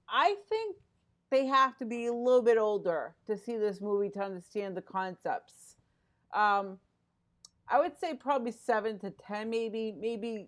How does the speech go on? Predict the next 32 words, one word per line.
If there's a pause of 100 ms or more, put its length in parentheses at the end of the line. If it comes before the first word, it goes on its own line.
you
may, (140)
maybe,
you (380)
know, (520)
it
depends
what
they're
going
through.
I,
like,
I
know
someone
right
now (1000)
who's
going
through,
her
daughter's
going
through
a
hard
time
right
now, (180)
and
I,